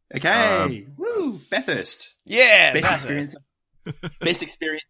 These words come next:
Speaker 1: Best experience you've ever had?
Speaker 3: It's, it's up there. It's pretty up there. <laughs> Um,
Speaker 1: <laughs>
Speaker 3: so for those who missed it, I put up a massively long-winded post,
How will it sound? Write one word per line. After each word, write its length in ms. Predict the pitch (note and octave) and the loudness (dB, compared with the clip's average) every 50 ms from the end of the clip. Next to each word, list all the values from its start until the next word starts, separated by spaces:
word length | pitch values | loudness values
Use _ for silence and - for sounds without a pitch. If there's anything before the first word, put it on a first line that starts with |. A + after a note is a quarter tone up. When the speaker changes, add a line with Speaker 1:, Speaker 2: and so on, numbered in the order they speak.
| _ C#3+ | _ -8
Speaker 1:
Best 220 | E3+ F3 E3 - | -6 -6 -6 -6
experience 320 | D3 - - D3 D3 D3 | -6 -6 -6 -6 -4 -4
you've 100 | C#3+ C#3+ C#3+ | -4 -4 -4
ever 120 | C#3+ C#3+ | -4 -2
had? 240 | D3 D3+ F#3+ C#4 - _ _ _ _ _ _ _ _ _ _ _ - - - | -2 -2 -2 -4 -8 _ _ _ _ _ _ _ _ _ _ _ -8 0 4
Speaker 3:
It's, 260 | C4 A#4 B4+ B4 - | 4 6 6 4 2
it's 240 | - - G#4+ - - | 0 0 2 4 4
up 220 | C#4 G#4+ - - | 2 2 2 2
there. 320 | F#3 C#3+ B2 A#2 A#2 B2 | 2 2 4 2 2 0
It's 200 | C#3 E3 D#3+ - | 0 -2 -4 -4
pretty 320 | - - C#4+ D4+ G#3+ G3+ F#3+ | -6 -4 -2 0 2 2 2
up 160 | F#3 G3 - | 2 0 -2
there. 260 | - B2+ G#2+ A2 B2+ B2 | -4 -2 0 0 -2 -2
<laughs> 40 | - - - - E3 D3 _ _ _ _ _ _ _ _ _ _ _ _ _ _ _ _ | -4 -8 -12 -16 -20 -20 _ _ _ _ _ _ _ _ _ _ _ _ _ _ _ _
Um, 300 | - C#3+ C#3+ D3+ D3+ D3+ D#3 - - - - D3 - - | 0 0 2 2 0 0 -2 -4 -4 -4 -4 -4 -6 -6
Speaker 1:
<laughs> 340 | - - - - - _ | -8 -14 -20 -20 -20 _
Speaker 3:
so 120 | - F3+ F#3 | -4 -2 0
for 80 | F3+ | 4
those 200 | G#3 B3 A#3+ A#3 | 4 4 4 4
who 80 | - G#3 | 2 0
missed 320 | F3+ E3+ E3+ D#3+ - - | -2 -2 -4 -4 -4 -2
it, 180 | D3 C3 B2+ - - | -2 -2 -2 -2 -2
I 320 | C3 C3+ C3+ C3+ C3+ C#3 C3+ | 0 2 2 4 2 0 -2
put 240 | - - D3 C3 | -6 -6 -4 -2
up 240 | C3 B2+ A#2+ - - - | 0 0 0 0 -2 -2
a 420 | A2+ A#2+ A#2 A#2 A#2 A#2 A#2 A2 G#2+ - - - - - - - - | -2 0 0 0 -2 -4 -4 -6 -8 -14 -18 -14 -12 -12 -12 -10 -12
massively 1600 | - - - - - - - F#3 G3 A3+ A3 A3 B3 D4 D#4+ E4 D#4+ C#4+ C#4 C#4 D4 C#4+ C#4+ C4 - - B3 G#3 G3+ G#3 F#3+ | -14 -16 -16 -18 -18 -20 -20 -18 -14 -14 -14 -14 -14 -16 -18 -16 -10 -4 0 2 2 4 2 2 0 -2 -4 -2 0 0 0
long-winded 680 | F3 E3+ E3 D#3+ D#3 D3+ D3+ D3+ D3 C#3+ C#3 C3 A2 - | 2 0 0 0 -2 -2 -4 -6 -4 -4 -6 -6 -8 -4
post, 500 | - C3+ A#2 A#2 A#2 A2+ - - - | -2 -2 0 0 -2 -4 -8 -12 -16